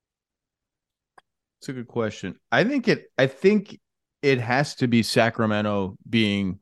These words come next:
this good. I was, I was relatively high on Sacramento before the season. Uh, I think their over under in Vegas was thirty-three and a half, and I was like, "That's crazy. It should be way over that." But for them to be third in the E-,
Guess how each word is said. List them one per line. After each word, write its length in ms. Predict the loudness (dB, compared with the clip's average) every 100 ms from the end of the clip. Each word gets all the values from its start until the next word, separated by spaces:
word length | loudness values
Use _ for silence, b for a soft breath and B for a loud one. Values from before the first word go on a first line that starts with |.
| _
this 240 | -2 -2 -4
good. 340 | -2 -2 -4 2
I 140 | 4
was, 280 | 4 2 -2 0
I 140 | 2
was 240 | 4 2
relatively 680 | 0 2 2 2 0 0 0
high 220 | 0 0 -2
on 120 | -4
Sacramento 560 | -4 -2 -2 -2 -2
before 300 | -4 -4 -4
the 100 | -4
season. 480 | -4 -4 -2 -2 -4 _ _ _ _ _ _ _ _ _
Uh, 60 | -2
I 140 | 0
think 140 | -2 2
their 160 | 2
over 280 | 4 4 4
under 240 | 4 2
in 100 | 0
Vegas 340 | -2 -2 -2 -4
was 200 | -8 -2
thirty-three 500 | 0 0 -2 0 0
and 80 | 0
a 60 |
half, 260 | 0 -2 0
and 100 | -2
I 80 | -2
was 140 | -2
like, 180 | -4 -2
"That's 220 | -6 -6
crazy. 420 | -4 -2 0 0
It 120 | -2
should 120 | -4 -6
be 120 | -4
way 260 | -2 0
over 260 | 0 -2 -2
that." 280 | 0 -2 -4 _ _ _ _
But 160 | 2 2
for 140 | 2
them 160 | 2 2
to 80 | 2
be 140 | 0
third 480 | -2 -2 2 4 2
in 100 | 0
the 300 | -4 -6
E-, 100 | -10